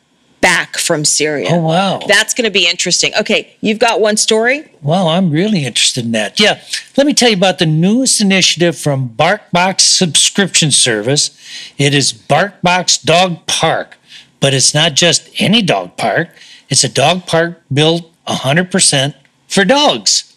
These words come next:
Speaker 2: okay? At Bark, Bark Park, dog
Speaker 1: Bark Park.
Speaker 2: owners, Bark Park.
Speaker 1: Doctor Fleck, we gotta wrap this up. Go
Speaker 2: Okay,
Speaker 1: ahead.
Speaker 2: Doc, at Bark Park,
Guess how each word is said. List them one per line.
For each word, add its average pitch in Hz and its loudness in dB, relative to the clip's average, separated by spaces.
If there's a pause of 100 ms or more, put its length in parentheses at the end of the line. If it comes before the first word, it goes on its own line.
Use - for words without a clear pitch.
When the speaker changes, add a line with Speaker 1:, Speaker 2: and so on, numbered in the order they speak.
(100)
Speaker 2:
okay? 175 0 (520)
At 135 0
Bark, 175 2 (180)
Bark 156 0 (300)
Park, 139 -2 (460)
dog 165 0
Speaker 1:
Bark 185 0
Park. 185 2
Speaker 2:
owners, 147 -2
Bark 185 -4
Park. 135 -2 (360)
Speaker 1:
Doctor 294 0
Fleck, 277 0
we 262 -6
gotta 247 0
wrap 240 -2
this 254 0
up. 294 0
Go 190 2
Speaker 2:
Okay, 233 2
Speaker 1:
ahead. 233 0
Speaker 2:
Doc, - -10
at 180 0
Bark 190 -2
Park, 160 0